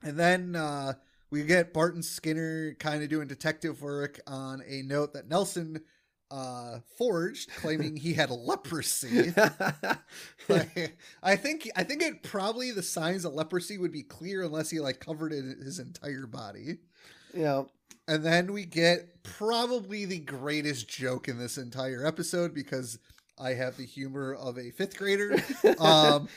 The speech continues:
Speaker 1: there, uh, Principal Skinner brings back Mister Glasscock to the, to the school because he left the profession because kids were making fun of his name. Gee, I wonder why.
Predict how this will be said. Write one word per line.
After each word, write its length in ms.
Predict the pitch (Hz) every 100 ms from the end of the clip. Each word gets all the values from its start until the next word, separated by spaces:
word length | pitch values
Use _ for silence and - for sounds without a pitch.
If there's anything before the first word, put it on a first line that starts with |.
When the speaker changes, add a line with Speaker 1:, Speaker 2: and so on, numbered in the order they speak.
| -
Speaker 1:
there, 320 | 160 180 185 190
uh, 360 | 160 151 143 131 - _ _ _
Principal 340 | 208 220 214 214
Skinner 320 | - 208 208
brings 300 | 175 185 175
back 400 | 175 165 160 - 113
Mister 500 | 127 226 - 269 233
Glasscock 880 | 175 190 208 202 - 139 127 147 - - 240
to 400 | 370 - 214 180
the, 340 | 160 156 147 135
to 100 | 175
the 120 | 160
school 320 | 190 214 175
because 640 | 156 156 165 151 147 131 131 _
he 180 | - 143
left 280 | 151 214 214
the 80 | 202
profession 500 | 202 180 170 165 170
because 280 | 151 143 120
kids 280 | - 165 151
were 120 | 143
making 320 | 139 135 135
fun 160 | 143 135
of 80 | 127
his 140 | 123
name. 320 | 151 160 156 - _ _
Gee, 420 | 135 123 220 240
I 200 | 160 143 120
wonder 440 | 117 147 135 143
why. 540 | 127 113 113 101 85